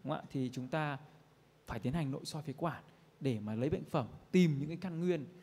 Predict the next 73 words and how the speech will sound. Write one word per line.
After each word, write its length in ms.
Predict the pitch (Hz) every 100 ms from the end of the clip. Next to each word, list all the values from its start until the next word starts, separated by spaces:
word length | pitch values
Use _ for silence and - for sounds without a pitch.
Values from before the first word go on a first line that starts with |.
| -
đặc 180 | 151 -
biệt 260 | 160 143 117
là 220 | 117 107
như 160 | 110 131
là 100 | 104
lao 280 | 127 143 110
chẳng 140 | 101
hạn, 120 | 113 -
hay 140 | -
là 80 | 123
ung 120 | 147
thư. 220 | 135 170 147 - - - -
Đấy, 140 | 104 110
ch-, 180 | - 127 117 123 123
với 180 | 143
những 100 | 175
cái 80 | 214
tổn 160 | 214 110
thương 160 | 147 127
trong 140 | 135
đường 140 | 117
thở 200 | 110 120 87 -
chúng 100 | 117
ta 100 | 131
có 140 | 117
thể 140 | - 110
phát 140 | 139
hiện 160 | 135 139
được. 220 | 127 123 - - - -
Còn 220 | 185 160
trong 140 | 208
những 80 | 190
trường 140 | 208 175
hợp 180 | 170
mà 100 | 156
thậm 180 | 135 -
chí 140 | - 151
bệnh 140 | 175
nhân 120 | 170
ho 160 | 156 170
máu 140 | 147
nhiều 300 | 170 175 131 -
chúng 100 | 123
ta 100 | 156
không 180 | - -
kiểm 140 | 131
soát 180 | - 190
được, 200 | 175 127 - - - -
thì 120 | 151
lúc 120 | 165
này 200 | 240 214 127 - -
nội 140 | 147 -
soi 160 | 175
phế 100 | 160
quản 240 | - 170 113
ống 160 | 120
mềm 380 | 147 131 113 113
là 140 | 110
một 100 | 117 107
cái 80 | 135
công 120 | 156
cụ 200 | 151 - 139
hỗ 100 | -
trợ 260 | 277 185 - - - - 165
để 200 | 143 110 -
mà 80 | 117
có 120 | -
thể 140 | 147 113
giúp 160 | 185 190
can 140 | 160
thiệp 220 | 147 147
điều 120 | 120 113
trị, 240 | -